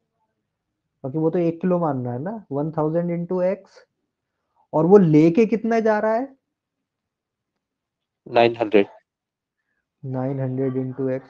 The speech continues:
Speaker 1: भाई, कस्टमर की अर्निंग क्या होती है? जितना वो सामान लेके आया। तो वो नाइन हंड्रेड ग्राम लाया, एक ग्राम की कॉस्ट थी X, तो नाइन हंड्रेड एक्स।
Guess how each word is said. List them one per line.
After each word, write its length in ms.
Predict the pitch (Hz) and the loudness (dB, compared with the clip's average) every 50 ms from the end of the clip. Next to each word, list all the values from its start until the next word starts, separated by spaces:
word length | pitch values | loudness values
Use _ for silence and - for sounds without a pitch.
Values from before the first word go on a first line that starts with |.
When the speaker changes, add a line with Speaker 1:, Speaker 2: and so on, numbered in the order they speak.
| _ _ _ _ - - - - _ - - - - | _ _ _ _ -20 -20 -20 -20 _ -20 -18 -8 -6
Speaker 1:
भाई, 100 | 143 160 | -4 -4
कस्टमर 580 | 156 160 - 165 147 - - 190 185 190 196 190 | -4 0 0 0 0 0 0 0 2 2 2 4
की 100 | 196 220 | 4 4
अर्निंग 340 | 202 185 190 190 202 208 196 | 4 4 4 2 2 2 2
क्या 120 | 214 202 | 2 2
होती 180 | 185 185 240 269 | 2 0 -2 -2
है? 80 | 226 | 0
जितना 220 | 208 202 208 220 220 | -2 -2 -2 -2 -2
वो 100 | 247 247 | -2 0
सामान 400 | 247 220 180 170 170 180 190 190 | 0 0 2 2 2 2 2 2
लेके 240 | 175 160 151 - | 0 0 -2 -2
आया। 220 | 127 117 117 117 117 | -4 -4 -6 -10 -12
तो 1400 | 127 - _ _ _ _ _ _ _ _ _ _ _ _ _ _ _ _ _ _ _ _ _ _ _ _ - - 143 | -14 -18 _ _ _ _ _ _ _ _ _ _ _ _ _ _ _ _ _ _ _ _ _ _ _ _ -8 -4 -4
वो 60 | 151 | -2
नाइन 280 | 156 151 151 160 165 | 0 0 0 2 2
हंड्रेड 340 | 170 170 170 180 190 180 175 | 2 2 2 0 0 0 0
ग्राम 280 | 165 170 170 170 180 180 | 0 0 0 0 -2 -2
लाया, 220 | 180 196 233 254 | -2 -2 -2 -2
एक 240 | 240 202 190 185 180 | -2 -2 -2 -2 -2
ग्राम 260 | 175 175 175 175 180 | -2 -2 -2 -4 -4
की 100 | 175 196 | -6 -4
कॉस्ट 300 | 180 - 160 156 151 - | -2 -2 -2 -2 -4 -6
थी 360 | - 180 156 135 135 151 - | -4 -2 -2 0 -2 -2 -6
X, 120 | - _ _ | -10 _ _
तो 60 | - | -8
नाइन 260 | 151 135 127 123 123 123 | -6 -6 -6 -6 -6 -8
हंड्रेड 300 | 123 123 123 127 123 123 | -8 -6 -6 -6 -4 -4
एक्स। 280 | 127 131 - - _ | -6 -6 -8 -16 _